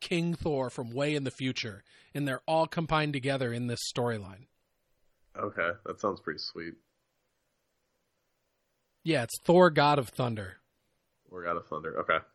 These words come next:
Speaker 1: Yep, and, um, I'm pretty sure at least the first trade is, is on Comixology Unlimited.
Speaker 2: Oh, nice.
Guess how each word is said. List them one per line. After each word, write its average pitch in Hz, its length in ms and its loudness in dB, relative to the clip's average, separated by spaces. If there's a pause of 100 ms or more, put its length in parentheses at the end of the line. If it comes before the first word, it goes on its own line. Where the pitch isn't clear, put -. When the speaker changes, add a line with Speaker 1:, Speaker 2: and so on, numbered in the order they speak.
Speaker 1:
Yep, 147 200 -4 (140)
and, 156 360 0
um, 143 340 -2
I'm 139 120 -6
pretty 277 220 0
sure 156 280 0
at 131 160 -8
least 180 260 -2
the 143 80 0
first - 340 0
trade 151 340 0
is, 117 220 -6 (100)
is 131 220 -4
on 127 180 -2
Comixology 120 680 -6
Unlimited. 104 360 -10 (800)
Speaker 2:
Oh, 82 200 -2
nice. - 380 -8